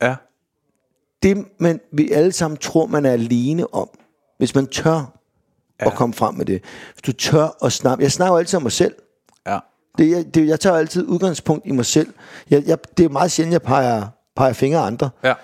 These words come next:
Speaker 2: er jo altid mig, der har fået et dårligt håndjob af min kone. Og vi så kommer op og
Speaker 1: Så
Speaker 2: skændes
Speaker 1: tænker jeg
Speaker 2: over
Speaker 1: bare,
Speaker 2: et eller andet.
Speaker 1: "Hvad er der med hans kone, altså? Nu må hun da komme
Speaker 2: Ja,
Speaker 1: ind i
Speaker 2: ja,
Speaker 1: kampen."
Speaker 2: ja, ja. Men det tror jeg, der er mange andre mænd, der også tænker om deres egen kone.
Speaker 1: Ja, det
Speaker 2: Altså,
Speaker 1: tror jeg.
Speaker 2: ja.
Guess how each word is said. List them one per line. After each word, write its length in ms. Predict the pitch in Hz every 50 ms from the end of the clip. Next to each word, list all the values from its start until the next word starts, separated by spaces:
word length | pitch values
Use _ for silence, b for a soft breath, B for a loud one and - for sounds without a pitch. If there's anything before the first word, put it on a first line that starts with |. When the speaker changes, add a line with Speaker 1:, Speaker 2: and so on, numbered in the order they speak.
| B B B B B B -
Speaker 2:
er 40 | 143
jo 40 | 143
altid 260 | 160 165 - 208 190
mig, 320 | 151 127 117 143 185 185
der 60 | - 165
har 80 | 147
fået 220 | - - 147 139 147
et 140 | 143 -
dårligt 280 | - 120 113 123 143 117
håndjob 400 | 110 107 107 104 - 117 104 - - _ _ _ -
af 100 | 135 123
min 140 | 117 110 104
kone. 340 | - - 104 98 98 98 104 - B B B B B B B B B B B B B -
Og 140 | 127 117
vi 60 | 110 101
så 140 | 131 123
kommer 240 | 117 - 131 123 117
op 60 | 117
og 60 | 117 110
Speaker 1:
Så 40 |
Speaker 2:
skændes 280 | - - 127 117 110 101
Speaker 1:
tænker 160 | 113 107 92
jeg 40 | 98
Speaker 2:
over 100 | - 120
Speaker 1:
bare, 80 | 120 113
Speaker 2:
et 40 | 101
eller 120 | 117 110
andet. 140 | 107 110 107
Speaker 1:
"Hvad 80 | 101 101
er 40 |
der 100 | 101 107
med 100 | 104 98
hans 180 | - 110 98 -
kone, 340 | - - 107 101 107 110 101
altså? 220 | 92 101 104 - 117
Nu 100 | 113 110
må 120 | 113 117
hun 120 | 117 113 107
da 80 | 117
komme 260 | 113 - - - 185 175
Speaker 2:
Ja, 40 |
Speaker 1:
ind 100 | 180 -
i 40 | -
Speaker 2:
ja, 60 | 190 196
Speaker 1:
kampen." 320 | 196 175 170 165 165 165
Speaker 2:
ja, 140 | 156 160 165
ja. 60 | 165 -
Men 140 | 240 - 139
det 120 | 156 175 -
tror 100 | - 196
jeg, 40 | 185
der 80 | 170
er 40 | 151
mange 180 | 151 156 170 165
andre 240 | 151 156 165 170 160
mænd, 260 | 151 156 147 156 175
der 60 | 156
også 160 | 143 143 - -
tænker 240 | - 139 143 147
om 100 | 147 135
deres 140 | 127 135 120
egen 180 | 120 117 135 143
kone. 200 | - 135 127 -
Speaker 1:
Ja, 40 | 165 185
det 80 | 185 170
Speaker 2:
Altså, 320 | 143 127 123 - 127 127
Speaker 1:
tror 200 | 120 - - - - - - 143
jeg. 140 | 139 139 127 -
Speaker 2:
ja. 360 | 269 - - - - - 226